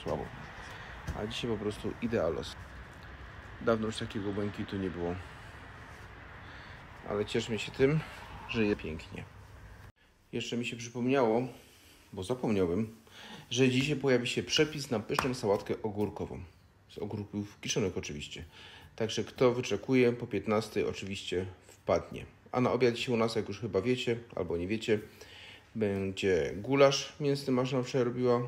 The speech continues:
do tego kasza i ogórki, ogórki kiszone domowe. Babcia Basia jeszcze ukisiła, jak byliśmy na wyjeździe ostatnim,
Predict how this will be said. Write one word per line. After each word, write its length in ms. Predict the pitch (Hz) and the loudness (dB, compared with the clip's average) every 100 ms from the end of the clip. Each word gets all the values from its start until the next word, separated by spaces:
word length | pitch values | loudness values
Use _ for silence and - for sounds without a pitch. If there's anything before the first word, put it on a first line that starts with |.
| 123 | -2
do 100 | 107 | -2
tego 200 | 98 95 | 0 2
kasza 440 | 123 120 - 113 110 - | 4 4 2 0 -2 -6
i 120 | 110 | -2
ogórki, 600 | 101 107 120 123 127 120 - - - - - | 0 0 -4 -4 -4 -4 -6 -20 -20 -16 -4
ogórki 540 | 120 117 120 117 107 | -2 0 0 -2 -6
kiszone 540 | - 110 - 113 113 113 | -4 -2 0 0 0 -2
domowe. 640 | 117 101 107 101 85 78 90 - - - - - - - - - - - | -4 0 2 2 0 -2 -4 -6 -8 -8 -10 -16 -20 -20 -20 -20 -18 -8
Babcia 280 | 110 - 110 | -6 -2 0
Basia 260 | 113 117 | 0 2
jeszcze 220 | 110 - | 0 0
ukisiła, 500 | 87 - - - 123 | -4 -4 -6 -2 2
jak 80 | 101 | 0
byliśmy 460 | 107 113 107 - 110 | 0 -6 -6 -2 -2
na 180 | 98 101 | 0 0
wyjeździe 500 | 110 113 107 101 92 | 0 0 0 -2 -4
ostatnim, 600 | 90 98 - 117 139 | -2 -2 2 2 2